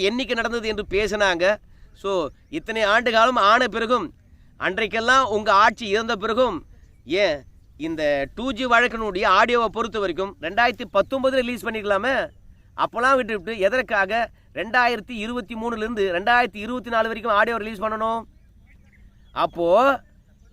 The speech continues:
ஏதோ இத்தனை ஆண்டு காலம் ஆ ராசாவை சமாளிக்க முடியாம இன்னைக்கு ஆடியோ மூலமாக வீழ்த்தலாம் என்று நினைக்கிறாங்க. ஆ ராசாவும் ஜாபர் சேட் அவர்களும் பேசுனது உண்மையான ஆடியோவா இருந்தா இத்தனை ஆண்டு காலம் வெளியிடாம வச்சிருந்திருப்பாங்களா?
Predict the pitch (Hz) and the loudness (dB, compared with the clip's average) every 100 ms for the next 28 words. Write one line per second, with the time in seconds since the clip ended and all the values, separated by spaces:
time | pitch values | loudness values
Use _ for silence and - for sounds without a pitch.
0 | 131 190 240 240 240 294 285 185 185 226 | -2 2 4 4 6 8 6 2 -8 -6
1 | 214 202 208 202 202 247 254 160 180 240 | -2 0 0 0 0 0 -2 0 2 4
2 | 240 220 240 233 226 202 202 233 220 214 | 4 2 2 0 -2 -4 -2 -2 -4 -6
3 | 196 220 240 226 247 196 175 196 180 180 | -6 0 2 2 2 2 0 -2 2 4
4 | 233 254 254 233 240 220 214 208 220 220 | 4 4 0 2 0 2 0 0 -4 0
5 | 214 202 185 190 185 175 160 196 196 - | 0 0 -4 -4 0 0 2 2 2 -2
6 | - - - _ - - - - - 156 | -16 -20 -20 _ -20 -20 -20 -16 -2 4
7 | 233 247 233 233 214 226 226 208 226 247 | 6 6 4 4 2 0 0 0 2 0
8 | 214 233 226 226 214 240 202 220 208 208 | -4 -6 -2 -2 -2 -4 -4 -6 -4 -4
9 | 185 208 220 240 208 220 214 202 202 240 | -4 0 2 4 4 2 2 2 2 4
10 | 254 165 - - - 151 170 226 226 226 | 4 4 -2 -14 -12 -10 -8 0 4 4
11 | 247 233 233 262 269 - - - - 247 | 4 4 4 6 4 0 -16 -6 -4 0
12 | 233 233 220 202 185 170 156 160 233 | 2 2 0 -4 -4 0 2 4 6